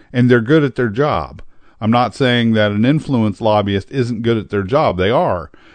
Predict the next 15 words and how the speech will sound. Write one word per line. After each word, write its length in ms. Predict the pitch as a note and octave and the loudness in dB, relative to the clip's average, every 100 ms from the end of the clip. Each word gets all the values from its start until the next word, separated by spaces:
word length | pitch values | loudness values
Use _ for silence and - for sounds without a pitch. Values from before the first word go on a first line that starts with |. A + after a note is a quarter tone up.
| - | -8
Sometimes 500 | - F#3+ F#3+ E3 A#2 | -2 0 2 0 2
they're 140 | C#3+ | 0
too 220 | - A3+ | 2 -2
good 220 | F3 B2+ G#2+ | 0 0 0
at 120 | G2 | 0
their 140 | G#2+ | -2
job, 520 | F#2 G2+ F#2+ G2 G#2+ - - - - - | 0 0 2 0 -2 -10 -20 -20 -20 -8
and 340 | A2+ G#2 G#2 | -2 0 0
all 180 | F#2+ C3 | 0 2
we 80 | D#3+ | 2
gotta 180 | E3 | 0
do 580 | D#3+ F3 D3 A#2 A2 A#2 - _ - | 6 6 6 4 0 -2 -10 _ -4
is 180 | B2 F#2+ | -2 0
go 120 | A#2 | 0
back 460 | G#2 F#2+ G2+ - | 2 0 -2 -8